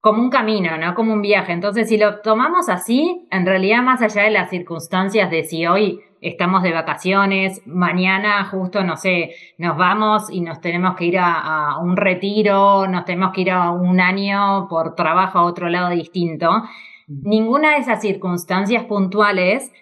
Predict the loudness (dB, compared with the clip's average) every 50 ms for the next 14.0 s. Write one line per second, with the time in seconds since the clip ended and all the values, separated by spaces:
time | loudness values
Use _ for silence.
0 | _ -6 -2 0 0 2 2 0 2 2 2 2 4 2 2 2 0 -2 -2 0
1 | 0 2 2 2 0 -4 -6 -6 -4 -2 0 0 0 -2 -2 -6 -14 _ _ _
2 | -8 -6 -6 -6 -6 -4 0 2 2 2 2 0 -2 -2 -2 -4 -6 -6 -4 -4
3 | -4 -4 -4 -6 -6 -8 -8 -8 -8 -8 -4 -2 -2 0 0 -2 -2 -4 -4 -2
4 | -2 -2 -2 0 0 0 2 2 2 0 -2 -4 -4 -2 0 0 2 2 0 0
5 | -2 -4 -8 -14 _ _ _ -2 0 2 2 2 2 2 2 2 2 2 -2 -4
6 | -4 -2 0 0 0 2 0 0 0 0 -2 -2 -2 0 0 0 0 -2 -4 -6
7 | -4 -2 0 0 0 0 -2 -4 -4 -6 -6 -6 -6 -6 -4 -6 -6 -6 -4 -4
8 | -4 -4 -4 -6 -6 -6 -8 -6 -4 -4 -4 -2 -4 -6 -8 -8 -10 -10 -10 -8
9 | -8 -8 -8 -8 -6 -6 -6 -4 -4 -4 -4 -4 -4 -4 -4 -4 -2 -4 -4 -6
10 | -8 -10 -14 -18 -18 -18 -18 -18 -10 -4 0 2 2 2 2 2 0 0 0 -2
11 | -4 -6 -14 -20 _ _ -2 0 0 2 2 2 0 0 0 0 0 0 0 -2
12 | -4 -4 -4 -4 -4 -2 0 0 0 0 -2 -2 -2 -2 -2 0 0 -2 -2 0
13 | 0 0 2 2 2 2 2 2 2 2 2 2 2 2 0 2 2 2 2 0